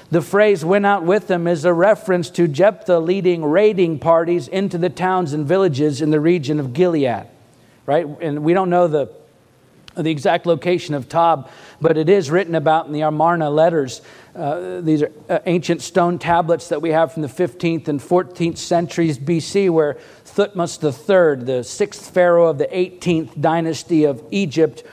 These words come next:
writes about Tob as a small city-state in present-day, uh, Syria. And so Jephthah would raid these towns in Gilead and then retreat back to Tob,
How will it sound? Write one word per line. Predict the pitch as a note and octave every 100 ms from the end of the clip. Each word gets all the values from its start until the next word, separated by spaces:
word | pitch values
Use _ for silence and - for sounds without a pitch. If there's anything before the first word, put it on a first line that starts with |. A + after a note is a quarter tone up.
| -
writes | D#3+ F3+ F#3+ -
about | D3+ D3+ C#3+ -
Tob | E3+ E3+ D#3 D3
as | C3
a |
small | C3+ F#3 E3+ E3+
city-state | - F3 D#3+ C#3 D#3+ C#3+ -
in | C3+
present-day, | D#3 C#3+ C#3+ B2+ C#3 C3 B2 - - - _
uh, | C3+ B2
Syria. | - F3 E3 D3 A2+ F#2+ - - - -
And | C3+
so | E3
Jephthah | D3 G3 G#3+ - F#3+
would | D#3+ D#3
raid | D#3 G3+ G#3 D#3+
these | F#3+ C3+
towns | F3+ F#3 F#3 D3
in | E3
Gilead | D3+ G3 F#3+ F3 F3 E3+
and | D#3
then | D3
retreat | C#3+ - G3 B2
back | D#3 C#3+
to | -
Tob, | B2 D3 C#3 C3 B2